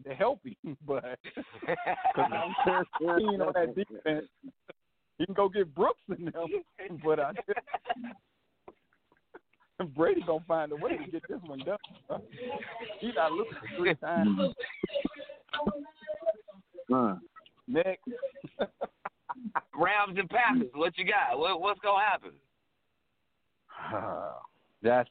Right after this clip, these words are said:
Speaker 1: that's probably the toughest game for me to pick, even with the Rams being beat up. 'Cause Ramsey, he ready. And, uh,
Speaker 3: Yeah, he stayed ready. <laughs>
Speaker 1: he, he stayed ready. And if he, if he can play Adams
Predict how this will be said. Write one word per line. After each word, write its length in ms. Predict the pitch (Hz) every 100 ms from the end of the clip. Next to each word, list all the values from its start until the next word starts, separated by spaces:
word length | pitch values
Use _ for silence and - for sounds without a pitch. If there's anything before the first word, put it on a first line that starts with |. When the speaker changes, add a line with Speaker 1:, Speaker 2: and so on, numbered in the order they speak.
| -
Speaker 1:
that's 260 | 131 143 170 -
probably 300 | 143 143 127
the 100 | 113 _
toughest 400 | 147 139 131 123
game 320 | 123 123 120 -
for 80 | 113
me 160 | 117
to 100 | 113 104
pick, 200 | - 95 - _ _ _ _ _ _ _ _ _ _
even 320 | 139 151 160 151
with 160 | 147
the 60 | 135
Rams 420 | 131 135 135 127 120
being 260 | 139 123 117
beat 180 | 123 123
up. 200 | 113 - _ _ _ _ _
'Cause 120 | 120 120
Ramsey, 580 | 131 190 214 196 196 185 _ 104
he 120 | 175
ready. 380 | 185 156 165 95 _ _ _ _ _ _ _ _ _ _ _ _ _ _ _
And, 180 | 120 123
uh, 320 | 123 117 113 147
Speaker 3:
Yeah, 140 | 151
he 220 | - 131 135
stayed 240 | 127 127 104
ready. 240 | 117 101 - 135
<laughs> 140 | 120 170 - 190 - 262 - _ -
Speaker 1:
he, 100 | 165 _
he 80 | 226 -
stayed 240 | - - 415 180
ready. 200 | 151 95 _ _ _ -
And 360 | 143 143 131 - -
if 120 | 127
he, 240 | 123 196 208
if 160 | 139 135
he 120 | 190
can 240 | 185 180 -
play 220 | - 160 -
Adams 340 | 185 202 208